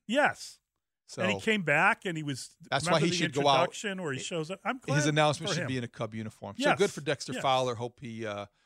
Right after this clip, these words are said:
Speaker 2: finds his way into a broadcast booth or wherever he wants to go because he's a very good interview.
Speaker 1: Cubs
Speaker 2: Hey,
Speaker 1: legend.
Speaker 2: great charisma.
Speaker 1: Three one two, six forty-four, six seven six seven. We've got a lot of people wanna check in. We'll go to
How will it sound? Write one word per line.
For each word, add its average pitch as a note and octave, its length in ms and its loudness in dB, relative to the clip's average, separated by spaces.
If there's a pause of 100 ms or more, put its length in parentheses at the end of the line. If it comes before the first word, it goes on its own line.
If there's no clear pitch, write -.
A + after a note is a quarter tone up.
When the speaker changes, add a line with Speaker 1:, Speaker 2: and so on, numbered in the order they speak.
(400)
Speaker 2:
finds E3+ 320 2
his C#3 120 -6
way D3 220 4
into C#3 300 -4
a A#2+ 80 -2
broadcast D#3+ 640 2
booth C#3+ 420 -4
or A#2+ 460 2
wherever C3 340 4
he C#3+ 80 0
wants C#3+ 300 2
to C#3+ 100 -10
go C3 220 2
because A#2+ 420 -4
he's G3+ 200 -4
a F#3 60 0
very D#3 360 -2
good C#3+ 200 -6
interview. A#2+ 460 -4 (480)
Speaker 1:
Cubs C#3 300 -4
Speaker 2:
Hey, G#3 40 -16 (160)
Speaker 1:
legend. B2+ 440 -8
Speaker 2:
great C#3+ 200 -4
charisma. G#2+ 440 -6 (180)
Speaker 1:
Three C#4 200 6
one C#4 220 6
two, B3+ 220 4
six - 300 2
forty-four, A3 540 4
six - 280 -2 (140)
seven F3+ 300 0
six F3 240 -6 (200)
seven. D3+ 320 -2
We've D3 220 -6
got E3 200 0
a D3 40 -2
lot D#3 160 4
of C#3+ 100 -4
people D#3 260 -4
wanna D3 200 2
check - 380 4
in. G#3 400 6 (120)
We'll D3+ 220 0
go D3 320 0
to C#3+ 260 -6